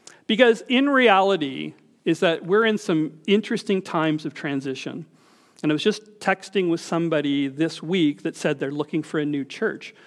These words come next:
They don't live in this area, 'cause I was trying to encourage them to join us. But they said, "John, it is hard.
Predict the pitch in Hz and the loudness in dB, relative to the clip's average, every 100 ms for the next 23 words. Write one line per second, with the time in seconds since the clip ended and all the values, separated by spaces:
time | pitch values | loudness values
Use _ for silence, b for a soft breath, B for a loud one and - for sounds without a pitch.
0 | B B 151 165 196 185 208 208 175 143 | B B -2 0 2 4 4 2 2 2
1 | 139 143 - 131 - 139 160 156 156 147 | 2 -2 -4 -6 -4 -2 -2 -2 -2 -2
2 | 151 147 139 139 139 143 143 - b b | -2 -4 -4 -8 -6 -8 -10 -16 b b
3 | b b b b - 151 170 - 170 143 | b b b b -8 -2 0 2 2 2
4 | 156 147 - 170 160 147 - 135 143 | 0 0 2 2 2 -4 -6 -8 -8